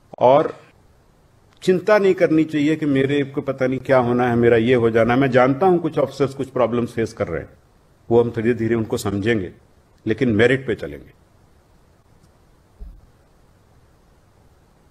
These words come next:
मनोबल जो है वो इन्हीं चीजों पे निर्भर होता है कि भाई किसी की भी कोई काम करता है, जो काम नहीं करता है उसकी तो शिकायत ही नहीं हो सकती। तो वही तो फिर,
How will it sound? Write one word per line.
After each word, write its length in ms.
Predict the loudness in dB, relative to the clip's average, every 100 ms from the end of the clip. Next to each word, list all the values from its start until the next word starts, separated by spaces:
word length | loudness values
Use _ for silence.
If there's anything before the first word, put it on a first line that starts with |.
| _ _ _ _ _ _ _ _ _ _ -2
मनोबल 500 | 2 2 4 2 2
जो 200 | -2 -2
है 220 | -2 -4
वो 280 | -6 -8 -6
इन्हीं 240 | -4 -4
चीजों 240 | -4 -8
पे 120 | -6 -6
निर्भर 280 | -6 -6
होता 280 | -6 -6 -10
है 140 | -16 -20 _ _ _ _
कि 80 | -4
भाई 140 | -2 -2
किसी 320 | -4 -4 -6
की 120 | -4
भी 120 | -2
कोई 160 | 0 2
काम 340 | 4 4 2
करता 400 | 0 0 0 0
है, 260 | 0 -4 -10 -14 -6
जो 120 | -4
काम 280 | 2 2 4
नहीं 280 | 2 0 2
करता 300 | 0 2 0
है 60 |
उसकी 200 | 0 -2
तो 100 | -2
शिकायत 380 | -2 2 2 2
ही 80 | 0
नहीं 100 | -2
हो 100 | -2
सकती। 380 | -4 -10 -14 -20 _ _ _ _ _ _ _ _ _ _ _ _ _ _ _ _ _ _ _ 0
तो 80 | 0
वही 320 | 4 2 4
तो 140 | 2
फिर, 160 | 0